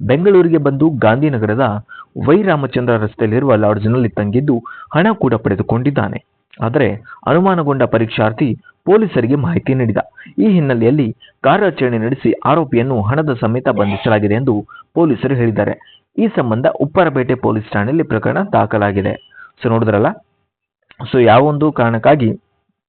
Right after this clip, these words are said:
ಈ ಒಂದು ಒ ಎಂ ಆರ್ ಶೀಟ್ ಬದಲಾವಣೆ ಆಗಿದೆ ಅನ್ನೋದಕ್ಕೆ ಸಂಪೂರ್ಣವಾಗಿ ಕ್ಲಾರಿಫಿಕೇಶನ್ ಕೊಟ್ಟಿದ್ದೇನೆ ಅಂತ ಅನ್ಕೋತೀನಿ. ಆತನಿಂದ ಒಟ್ಟು ಒಂದು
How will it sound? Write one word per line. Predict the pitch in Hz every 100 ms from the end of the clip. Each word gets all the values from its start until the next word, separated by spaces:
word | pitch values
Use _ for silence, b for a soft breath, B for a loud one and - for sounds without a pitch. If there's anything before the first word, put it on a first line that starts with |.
| _ _ _ _ _ _ 679 _ _ _ _ _ _ _ _ _
ಈ | 139
ಒಂದು | 131 127 120 117 117 - _ - - - _ _ _ -
ಒ | 123
ಎಂ | 127
ಆರ್ | 120
ಶೀಟ್ | 120 117
ಬದಲಾವಣೆ | 113 117 117
ಆಗಿದೆ | 117 113 113
ಅನ್ನೋದಕ್ಕೆ | 110 107 107 156
ಸಂಪೂರ್ಣವಾಗಿ | 113 120 127 139 120
ಕ್ಲಾರಿಫಿಕೇಶನ್ | 113 113 107 - 117 113
ಕೊಟ್ಟಿದ್ದೇನೆ | 110 104 107 104
ಅಂತ | 104
ಅನ್ಕೋತೀನಿ. | 107 107 104 160 -
ಆತನಿಂದ | - 113 113 113 117 147 110 113 b - -
ಒಟ್ಟು | 143 151
ಒಂದು | 127 123 139 143 143 147 -